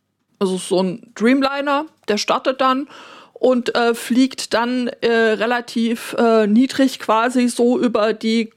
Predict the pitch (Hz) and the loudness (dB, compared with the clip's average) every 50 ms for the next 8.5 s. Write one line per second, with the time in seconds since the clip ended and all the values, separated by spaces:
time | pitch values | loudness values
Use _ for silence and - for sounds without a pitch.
0 | - - 220 208 208 - - 220 - 233 226 233 - 233 233 226 226 208 - - | -2 -2 0 0 0 0 -2 -2 -2 -2 -4 -4 -4 -4 -4 -2 -2 -4 -6 -10
1 | - - - 185 196 233 254 262 - - 247 214 233 240 - - - 226 220 226 | -12 -6 0 0 0 2 0 -2 -2 -2 -2 0 -2 -2 -4 -4 -2 0 0 -2
2 | 226 - - - 220 220 - - - 190 185 208 226 247 254 247 247 254 - - | -2 -4 -4 -2 -2 -4 -4 -6 -2 -2 0 0 0 0 0 0 -2 -4 -4 -2
3 | 247 240 233 233 233 214 220 - - 233 226 233 247 233 226 - - 226 233 226 | 0 0 2 2 0 0 -2 -4 -4 -2 -2 0 0 -2 0 0 0 0 0 -2
4 | - - - - - 208 202 214 - 226 214 202 202 202 208 214 214 226 - - | -4 -8 -6 -2 -2 -2 0 0 0 0 0 0 0 0 2 2 0 0 -2 -6
5 | - - - - - - - _ _ _ - 226 233 226 226 220 - _ - - | -20 -20 -20 -20 -20 -20 -20 _ _ _ -2 0 2 2 0 -2 -4 _ -10 -8
6 | - - - 226 220 226 226 220 220 208 220 220 226 - - - _ - - 214 | -4 0 0 0 0 2 0 2 2 4 4 2 2 0 -4 -10 _ -4 -2 0
7 | 208 214 220 214 190 - - - - - 262 247 240 - - _ _ - - 196 | 2 2 2 0 -2 -4 -8 -6 0 2 4 4 4 2 0 _ _ 0 2 2
8 | 208 220 226 220 - - 180 165 170 - | 2 2 0 -4 -6 -8 -10 -10 -10 -12